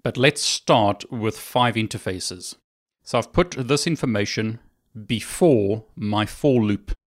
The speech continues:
What I'm doing here is I'm saying for x in range int number. That's basically gonna loop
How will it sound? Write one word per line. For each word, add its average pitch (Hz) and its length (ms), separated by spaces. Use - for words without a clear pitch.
What 113 200
I'm 170 140
doing 143 300
here 113 180
is 101 100
I'm 104 140
saying 110 380
for - 480
x - 540
in 123 320
range 110 580
int 139 260
number. 110 480
That's 123 200
basically 139 520
gonna 117 240
loop 101 420